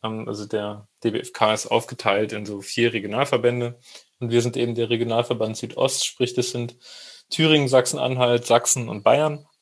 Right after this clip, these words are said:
Und aufgrund dieser räumlichen Distanz, äh, war's dann einmal Mitteldeutschland, hatte eine junge Pflege A G und Bayern hatte eine junge Pflege A G. Und Silke kommt eben aus Bayern und ich komme aus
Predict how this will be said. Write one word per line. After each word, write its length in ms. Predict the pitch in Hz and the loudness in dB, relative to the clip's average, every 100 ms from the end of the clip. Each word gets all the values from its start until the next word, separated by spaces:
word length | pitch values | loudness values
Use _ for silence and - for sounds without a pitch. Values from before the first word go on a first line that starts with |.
| _ _ _ _ - - | _ _ _ _ -6 0
Und 100 | 107 | 0
aufgrund 320 | 98 - 113 | 0 0 0
dieser 160 | 107 101 | 2 2
räumlichen 400 | 104 113 110 110 | 2 0 -4 -6
Distanz, 640 | 98 - 107 113 - - - - - _ | -4 -2 -2 -2 -6 -8 -20 -20 -20 _
äh, 60 | 110 104 | -2 0
war's 200 | 104 101 | 0 0
dann 120 | 113 107 | -2 -2
einmal 200 | 107 104 | -4 -4
Mitteldeutschland, 800 | 117 127 113 113 - 113 113 117 | 0 0 2 0 -2 -4 -4 -4
hatte 160 | 113 | -4
eine 260 | 117 110 110 | -4 -6 -6
junge 240 | 107 117 | -6 -6
Pflege 340 | 117 - 117 117 | -6 0 2 2
A 60 | |
G 380 | 110 - 110 113 | -2 -2 0 0
und 300 | 117 107 107 | -2 -6 -2
Bayern 340 | 95 101 101 101 | -2 0 -4 -6
hatte 160 | 98 | -6
eine 100 | 104 | -6
junge 240 | 98 101 101 | -6 -6 -6
Pflege 320 | - 101 104 | -6 -2 -2
A 60 | |
G. 300 | 101 117 120 120 - - - - _ _ | 0 -2 -2 -6 -20 -20 -18 -20 _ _
Und 120 | 117 107 | -4 4
Silke 220 | 117 - | 4 4
kommt 240 | 117 113 | 0 2
eben 360 | 113 110 107 104 _ _ _ _ _ | 2 0 -4 -10 _ _ _ _ _
aus 180 | 127 - | -10 0
Bayern 460 | 131 117 120 123 123 - | 2 4 2 -2 -8 -10
und 140 | 104 | -8
ich 100 | - | -6
komme 160 | 110 101 | -6 -6
aus 220 | - | -10